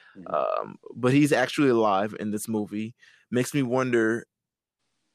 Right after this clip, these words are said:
Speaker 2: F-, Frieza destroyed Planet Vegeta.
Speaker 1: Yeah.
Speaker 2: Broly's in the
Speaker 1: <clears throat>
Speaker 2: movie.
Speaker 1: Mm-hmm.
Speaker 2: I'm beginning to think at some point Broly and Frieza, Planet <laughs> and Frieza will
Speaker 1: <laughs>
Speaker 2: cross paths
Speaker 1: They're
Speaker 2: at
Speaker 1: go-,
Speaker 2: some
Speaker 1: they're
Speaker 2: point.
Speaker 1: gonna interact.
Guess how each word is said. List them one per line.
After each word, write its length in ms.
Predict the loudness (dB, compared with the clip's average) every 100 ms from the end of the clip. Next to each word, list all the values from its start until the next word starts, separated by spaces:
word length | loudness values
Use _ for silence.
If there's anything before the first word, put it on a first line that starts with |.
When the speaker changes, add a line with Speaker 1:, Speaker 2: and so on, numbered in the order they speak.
| _ _ _ _ _ _ _ _ _ _ _
Speaker 2:
F-, 280 | -14 -12 -12
Frieza 460 | -4 0 2 2
destroyed 400 | -4 -2 2 2
Planet 320 | 2 -2 -2 -6
Vegeta. 580 | -6 -4 -2 -2 -6 -14 _ _ -12
Speaker 1:
Yeah. 240 | -12 -12 -16 -18
Speaker 2:
Broly's 520 | -2 2 4 2 0
in 100 | -2
the 60 | -2
Speaker 1:
<clears throat> 0 |
Speaker 2:
movie. 520 | 0 -2 -4 -14 -14 -20 _ _ -18
Speaker 1:
Mm-hmm. 260 | -14 -14 -16 -18 _ _ 0
Speaker 2:
I'm 260 | 0 2
beginning 480 | 0 0 0 0 -2
to 60 | -4
think 420 | -2 -4 -4 -8 -6
at 100 | -4
some 220 | -2 -4
point 340 | -2 -4 -4 -6
Broly 480 | -2 0 0 0
and 80 | -2
Frieza, 360 | -4 -6 -6 -8 -18
Planet 320 | -6 -2 -2 -2
<laughs> 440 | 4 6 6 4
and 140 | 2
Frieza 500 | 0 0 0 0 -2
will 500 | 0 2 4 2 0
Speaker 1:
<laughs> 60 | -4
Speaker 2:
cross 300 | 0 0 0
paths 300 | 2 4 4
Speaker 1:
They're 80 | 0
Speaker 2:
at 40 |
Speaker 1:
go-, 40 | -4
Speaker 2:
some 140 | -6 -4
Speaker 1:
they're 100 | -4
Speaker 2:
point. 80 | -4
Speaker 1:
gonna 120 | -4
interact. 500 | -6 -4 -4 -4 -10